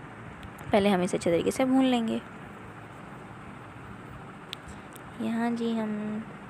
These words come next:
अच्छे तरीके से इसको भून लें, मैं दिखा रही हूँ, देखिए भून रहा है।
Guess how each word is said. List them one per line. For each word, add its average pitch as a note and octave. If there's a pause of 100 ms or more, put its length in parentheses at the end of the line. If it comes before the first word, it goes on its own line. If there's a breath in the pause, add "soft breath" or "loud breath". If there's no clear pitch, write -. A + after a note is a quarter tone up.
अच्छे -
तरीके G#3+
से G#3
इसको G#3
भून G3
लें, A3
मैं G#3+
दिखा G3
रही G#3
हूँ, A3 (480 loud breath)
देखिए G#3+
भून G3+
रहा F3+
है। F#3